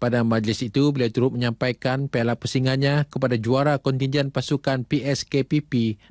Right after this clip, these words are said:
daerah Lawas. Sementara itu, dalam majlis perasingan di Stadium Tertutup Lawas, Datuk Ahmad Awang Tengah turut menyampaikan hadiah kepada pemenang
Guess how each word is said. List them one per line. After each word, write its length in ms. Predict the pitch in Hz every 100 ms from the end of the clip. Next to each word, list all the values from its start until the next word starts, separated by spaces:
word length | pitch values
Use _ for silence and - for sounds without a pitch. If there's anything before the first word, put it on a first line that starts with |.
| 127
daerah 320 | 127 120 104
Lawas. 560 | 104 117 107 - - _ _ _
Sementara 400 | - 131 113 113
itu, 160 | 107 147
dalam 240 | 120 113
majlis 320 | 113 110 117
perasingan 640 | - 117 117 139 127 131 123
di 80 |
Stadium 400 | - - 113 123
Tertutup 400 | 113 107 107 120
Lawas, 480 | 101 135 131 147 - - - _ _
Datuk 240 | 127 123 120
Ahmad 320 | 120 123 123
Awang 160 | 117
Tengah 240 | - 135 143
turut 240 | - 139
menyampaikan 640 | 127 127 127 147 135 147 127
hadiah 460 | 143 151 123 104
kepada 240 | - 131 123
pemenang 560 | 127 139 135 131 127